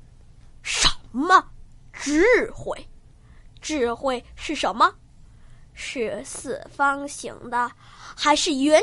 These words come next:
形的呢？”“我的主人回来了，你自己问问他吧。”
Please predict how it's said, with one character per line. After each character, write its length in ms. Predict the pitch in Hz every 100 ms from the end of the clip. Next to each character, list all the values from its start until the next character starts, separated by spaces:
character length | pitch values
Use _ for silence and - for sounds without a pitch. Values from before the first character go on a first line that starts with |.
| 571
形 340 | - 247 226
的 140 | 247
呢 200 | 240 226 - - - - - - - - - - - - -
？”“我 180 | - -
的 140 | 233
主 260 | - - 78
人 220 | - 254
回 240 | - 254 - 240
来 180 | 294 240
了， 220 | - - - - - - -
你 240 | - 294 262
自 280 | - 294 233
己 280 | 240 226
问 240 | 247 277 247
问 180 | 254 208
他 400 | - 330 349 359
吧。” 240 | - -